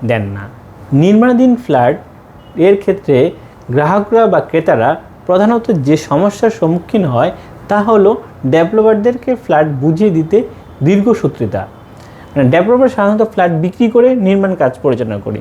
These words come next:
বিধায় অনেক সময় ফ্ল্যাট বিক্রি না হলে বা, আহ, বিক্রির টাকা অন্য জায়গায় ইনভেস্ট করে ফেললে ফলে কি হয়, তারা টাইম মতো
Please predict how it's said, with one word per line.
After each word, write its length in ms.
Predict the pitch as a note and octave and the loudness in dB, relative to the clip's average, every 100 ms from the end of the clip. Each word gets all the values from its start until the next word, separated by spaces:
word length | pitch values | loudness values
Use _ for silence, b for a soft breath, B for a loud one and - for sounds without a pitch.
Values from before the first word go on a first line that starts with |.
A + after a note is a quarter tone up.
| D3 | -4
বিধায় 480 | C3+ A3+ B3 A#2 F3+ B B - | 0 2 2 0 -2 B B -4
অনেক 200 | E3 A3 | 0 0
সময় 220 | A3+ A#3+ | 0 -2
ফ্ল্যাট 280 | A3+ E3 C#3 | 0 0 0
বিক্রি 360 | C3+ D#3+ F#3+ G#3 | 2 0 0 2
না 200 | G3+ G3+ | 2 2
হলে 280 | G#3+ G#3+ A#3 B B B B2 | 2 0 0 B B B -2
বা, 280 | B2+ C3 B B B - | 0 0 B B B -6
আহ, 240 | C3+ C3 B2+ | -2 -2 -2
বিক্রির 580 | C3+ B2 E3 F3 A3+ G#3+ | -2 0 -2 0 -2 0
টাকা 260 | F#3+ E3+ F3+ | -2 0 0
অন্য 300 | D3 F3+ F#3 | 2 2 2
জায়গায় 280 | G3+ G#3 | 2 2
ইনভেস্ট 420 | G3+ D#3 D3+ G3 G3 | 2 0 0 0 0
করে 180 | A3 | 0
ফেললে 340 | A3 A3 A3 B3 B B - | 2 0 0 -4 B B -4
ফলে 180 | G#3+ A3+ | 0 0
কি 200 | A3+ A#3+ | 0 0
হয়, 240 | G#3+ B2 - - | 2 0 -2 -10
তারা 280 | - F3 F3 - - F3+ | -2 0 0 -4 -10 -2
টাইম 300 | F3 G#3+ G#3+ | 0 2 2
মতো 380 | G#3 G#3 A3+ | 0 2 0